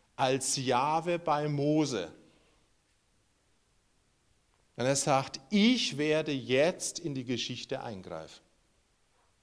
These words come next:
Und ihr wisst ja die ganze Situation, Israel war in der Gefangenschaft.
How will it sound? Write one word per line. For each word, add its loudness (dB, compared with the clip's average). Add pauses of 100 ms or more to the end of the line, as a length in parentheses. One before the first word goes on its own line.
(1500)
Und -14
ihr -8
wisst -4
ja -2
die -6
ganze -4
Situation, -6
Israel -4
war -6
in -10
der -10
Gefangenschaft. -6